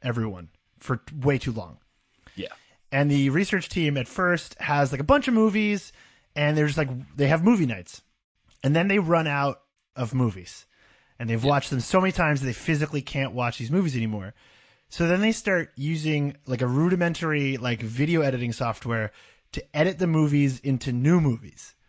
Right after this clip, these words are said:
Speaker 1: Okay?
Speaker 2: Yeah.
Speaker 1: And then they start making inside jokes about their new movies that they've cobbled together from the pieces of other movies.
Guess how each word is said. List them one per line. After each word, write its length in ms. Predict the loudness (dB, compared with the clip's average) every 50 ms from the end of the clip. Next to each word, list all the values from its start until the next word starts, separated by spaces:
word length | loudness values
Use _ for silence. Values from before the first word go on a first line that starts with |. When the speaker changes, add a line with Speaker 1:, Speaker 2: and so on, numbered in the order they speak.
| _ -20 _ _ -4
Speaker 1:
Okay? 120 | 0 2
Speaker 2:
Yeah. 200 | 2 2 2 0 -4 _ _ _ _ _ -20 _ _ -2
Speaker 1:
And 240 | 2 2 4 4 4
then 500 | 2 2 2 2 2 2 2 0 -2 -6 _ -14 _ _ _ _ -4
they 140 | -2 -2 -2
start 360 | -2 0 2 2 2 4 2
making 400 | 0 -2 -2 0 -2 -2 -2 -2 -4 -2
inside 460 | -2 0 0 0 0 -2 -2 -2 -2
jokes 500 | -2 0 2 4 4 2 2 -2 -12 -6 -2
about 540 | -2 -2 0 2 2 2 2 0 -2 -4
their 240 | 0 2 2 4 4
new 240 | 4 4 4 4 4
movies 460 | 4 4 4 4 4 2 0 0 0
that 140 | -2 -4 -2
they've 220 | -2 -2 -2 -4
cobbled 420 | -4 -2 0 0 2 2 2 0 0
together 440 | -2 -2 0 0 0 2 0 -2 -2
from 180 | -4 -4 -4
the 80 | -4 -4
pieces 400 | -4 -4 -6 -6 -4 -4 -4 -2
of 100 | 2 6
other 220 | 6 6 6 6
movies. 500 | 4 2 0 -2 -4 -10 -18 -20 -20 -20